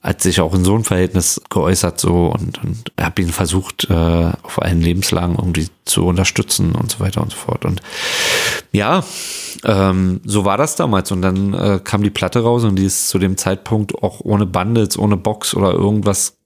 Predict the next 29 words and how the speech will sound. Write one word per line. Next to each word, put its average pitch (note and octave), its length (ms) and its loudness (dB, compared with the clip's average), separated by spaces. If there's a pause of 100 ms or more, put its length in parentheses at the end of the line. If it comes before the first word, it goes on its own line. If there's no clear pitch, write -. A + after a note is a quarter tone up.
Gedöns, G2 520 2
was F#2 100 2
es F#2 80 2
ja F2 100 4
auch F#2+ 140 -2
damals F#2 320 0
schon F#2 180 2
so F2+ 60 4
ein F2+ 100 2
Stück - 260 -2
weit F#2 160 -2
gab, F#2 360 0
äh, - 80 2
auf F2+ 360 0
Platz - 220 -4
vierundzwanzig G2 500 0
der - 80 0
Charts - 300 -2
eingestiegen, G#2 580 0
was, - 320 0
äh, F#2+ 360 2 (300)
schon G2 220 0
eine F#2 120 2
gewisse F#2 240 2
Leistung F2+ 380 0
war C3 160 4
und G#2 160 0
danach F#2 320 -2
haben F#2+ 240 0